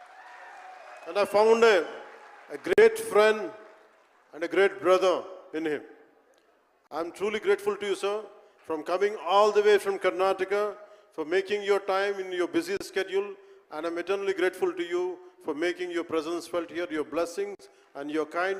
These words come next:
words and your good words are truly inspiring, and we will truly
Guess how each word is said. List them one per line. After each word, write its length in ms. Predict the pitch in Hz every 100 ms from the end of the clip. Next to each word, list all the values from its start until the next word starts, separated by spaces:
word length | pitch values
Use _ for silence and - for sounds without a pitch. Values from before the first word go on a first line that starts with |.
| 190
words 200 | 196 196 180
and 80 | 151
your 100 | 151 -
good 140 | 190 185
words 180 | 185 185
are 80 | 180 - - -
truly 240 | - 208 190
inspiring, 580 | 185 - 208 214 208 226 226 - - -
and 80 | 165 175
we 60 | 180
will 160 | 185 180 170 - - - -
truly 280 | 233 240 233